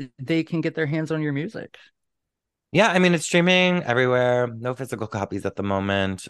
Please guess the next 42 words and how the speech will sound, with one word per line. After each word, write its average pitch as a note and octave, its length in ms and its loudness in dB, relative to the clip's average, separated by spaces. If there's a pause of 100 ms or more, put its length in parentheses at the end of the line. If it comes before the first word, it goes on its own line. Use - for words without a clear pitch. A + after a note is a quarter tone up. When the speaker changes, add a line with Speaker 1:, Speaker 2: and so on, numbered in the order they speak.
Speaker 2:
um, E2+ 480 0
but F2 160 2
everything G2 500 -2
is F2 720 -2
out G2 220 0
there G#2 180 4
on G2 140 0
any F#2+ 180 -2
platform G2+ 380 -2
that F#2+ 100 -6
you F2 80 -4
listen F2+ 240 -4
to F2+ 60 -4
music. A#2+ 500 -4
So G2+ 640 2 (560)
I G#2+ 120 0
encourage A2 440 -2
you A2+ 80 0
to G#2 80 0
go G#2 80 2
check G#2+ 240 -4
it G2 80 0
out, G2 220 2
especially C#3+ 340 -6
the C3+ 100 -2
new B2+ 140 0
song, B2 260 -2
Just A2+ 200 -10
a A2 40 -6
Phase. G#2+ 640 2
Um, F#2 540 0 (1000)
you B2+ 60 -2
know, D3+ 100 4
if D3 100 2
you're, E3+ 160 4
even E3+ 180 2
if F3 60 0
you're F3 80 4
not D#3 160 4
into C#3 180 0
country C3 320 -4
music, G#2 540 2